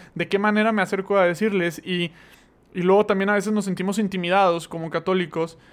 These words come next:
Olvidamos que somos un, parte de un mismo cuerpo y que todos tenemos el mismo valor, pero nos intimida que tienen muchos seguidores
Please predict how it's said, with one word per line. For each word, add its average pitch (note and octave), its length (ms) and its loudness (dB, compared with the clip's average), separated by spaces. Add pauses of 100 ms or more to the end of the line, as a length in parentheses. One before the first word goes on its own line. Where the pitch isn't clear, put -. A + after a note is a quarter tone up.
(140)
Olvidamos F3+ 560 4
que F3+ 80 -10
somos F3+ 380 -6
un, F#3 240 -2
parte F3+ 320 0
de F#3+ 60 0
un F#3 40 -2
mismo F3 300 -2
cuerpo F3+ 260 -2
y E3 40 -6
que D#3+ 100 -6
todos F3 220 -4
tenemos E3+ 300 -6
el F3 60 -6
mismo E3 260 -4
valor, E3 300 0
pero E3 160 -4
nos D#3+ 180 -8
intimida E3+ 500 -4
que E3+ 100 -6
tienen F3 240 -6
muchos F3+ 280 -6
seguidores E3 520 -4